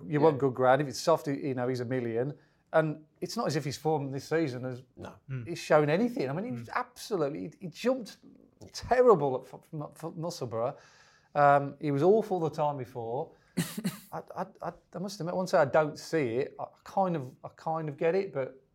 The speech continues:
Speaker 1: he
Speaker 2: It's
Speaker 1: wouldn't
Speaker 2: been about one day with him, hasn't
Speaker 1: Oh,
Speaker 2: it?
Speaker 1: yeah, I c-, I, I come back him at six to one. Um, just ridiculous.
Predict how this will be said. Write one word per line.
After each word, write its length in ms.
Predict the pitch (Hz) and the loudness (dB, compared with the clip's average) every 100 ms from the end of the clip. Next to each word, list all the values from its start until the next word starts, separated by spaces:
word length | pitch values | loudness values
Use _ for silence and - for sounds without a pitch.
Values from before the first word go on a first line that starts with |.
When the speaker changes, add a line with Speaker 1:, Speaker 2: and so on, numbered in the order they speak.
| _ _ | _ _
Speaker 1:
he 80 | 156 | 0
Speaker 2:
It's 60 | 160 | 2
Speaker 1:
wouldn't 260 | 131 - | 2 2
Speaker 2:
been 120 | 156 123 | 2 4
about 220 | 98 98 | 2 0
one 200 | 107 101 | -2 -2
day 180 | 98 92 | -4 -4
with 140 | 90 | -8
him, 100 | 90 | -8
hasn't 120 | 90 170 | 2 6
Speaker 1:
Oh, 200 | 151 127 | 8 6
Speaker 2:
it? 100 | 131 | 6
Speaker 1:
yeah, 160 | 139 | 4
I 60 | 123 | 4
c-, 140 | - - | 0 -12
I, 60 | 156 - _ 175 | -12 -14 _ -20
I 40 | - | -6
come 160 | 160 | -4
back 180 | 117 113 | -4 -6
him 100 | 113 | -10
at 100 | 131 | -14
six 220 | - 110 - | -16 -14 -10
to 80 | |
one. 260 | 113 113 110 104 | -8 -8 -10 -14
Um, 520 | 123 117 117 113 113 104 _ _ _ _ _ - | -12 -10 -10 -12 -14 -18 _ _ _ _ _ -20
just 160 | 123 | -16
ridiculous. 520 | 120 113 - 131 127 | -12 -12 -10 -10 -10